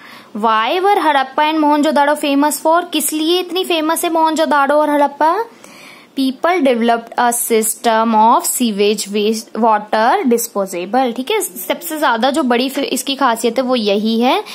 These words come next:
कि इसमें sewage water system का जो development हुई थी। बाकी इनके bathrooms वगैरह भी थे, हमने पढ़ा था ना इनके bathroom वगैरह भी थे,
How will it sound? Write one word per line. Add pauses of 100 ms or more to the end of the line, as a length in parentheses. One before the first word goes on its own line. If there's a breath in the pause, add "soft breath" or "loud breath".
(220 loud breath)
कि
इसमें
sewage
water
system
का (640 loud breath)
जो
development
हुई
थी। (320 loud breath)
बाकी
इनके
bathrooms
वगैरह
भी
थे, (280 loud breath)
हमने
पढ़ा
था
ना
इनके
bathroom
वगैरह
भी
थे,